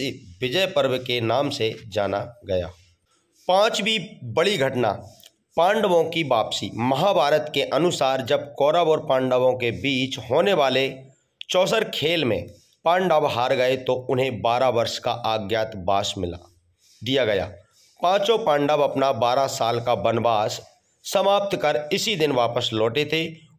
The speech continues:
उनके लौटने की खुशी में दीप जलाकर उसी खुशी के साथ दीपावली मनाई गई थी। छठवीं घटना है विक्रमादित्य का राज तिलक। राजा विक्रमादित्य के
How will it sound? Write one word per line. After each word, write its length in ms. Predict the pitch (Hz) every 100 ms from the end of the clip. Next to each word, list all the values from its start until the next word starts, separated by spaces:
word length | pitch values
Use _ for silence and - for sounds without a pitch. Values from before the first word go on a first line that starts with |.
| -
उनके 380 | 208 - 175
लौटने 440 | 165 139 135 135 131
की 180 | 135 127
खुशी 320 | 127 - 143
में 240 | 127 123
दीप 280 | 120 120 -
जलाकर 360 | 113 120 120 139
उसी 600 | - 117 - 120 123 - _ _ -
खुशी 280 | 151 220 208
के 200 | 135 127
साथ 240 | 113 113
दीपावली 680 | 110 92 139 151 127 104 110
मनाई 400 | 104 92 95 98
गई 200 | 98 87
थी। 320 | 90 - - _ _ _ _ _ _ -
छठवीं 340 | 175 185 208
घटना 340 | 185 165 156 165
है 80 | 170
विक्रमादित्य 960 | - 185 - 208 180 160 127 139 -
का 360 | 123 123 123 -
राज 440 | 110 117 113 113
तिलक। 360 | 113 95 85 - _ _ 120
राजा 320 | 151 175 196
विक्रमादित्य 840 | 147 143 - 143 147 139 143 -
के 360 | - 143 151